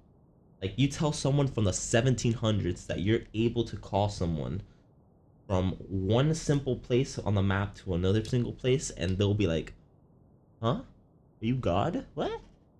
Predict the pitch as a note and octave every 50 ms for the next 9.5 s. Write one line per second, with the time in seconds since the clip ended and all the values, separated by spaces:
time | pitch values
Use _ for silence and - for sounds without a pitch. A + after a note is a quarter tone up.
0 | - - - - A#4 A#4+ B4+ B4+ - - - - _ - _ _ - _ - _
1 | - - - B2 C3 C3+ - D3 D#3 E3 E3 D#3+ D#3+ - - - - B2+ B2+ C#3+
2 | D#3+ - - D3 D3 D3 D3 D3 C#3+ D3 D3 - A#2+ A2+ A2+ A2+ A2+ A2 - -
3 | - - _ - - - - E3 - B3 A#3+ A#3+ - - C#3 C#3 B2 - B2 -
4 | - - - G#3 A3+ A#3 - A#3+ A3+ A3 - - B2+ C#3 - F3 - - - D3
5 | D3+ D3+ D3 - - A#2 G2+ F2 E2 D2+ - - - - - - _ _ - -
6 | - C3+ C#3+ C3 C3 C3+ B2 A2 F#2 - - A#2 G2+ G2 F#2+ E2+ - - - A2
7 | G#2 G2 G2 G2+ G2+ G2+ G2+ - - D3 - - C#3 - D3 C#3+ - C#3 B2+ C3
8 | C3+ C3+ B2 A#2+ A#2 - G#2+ - - B2 B2 B2 B2 - A2+ G#2+ G#2+ A2 G#2 G#2+
9 | A2 G#2 - - - G#2+ F2 - -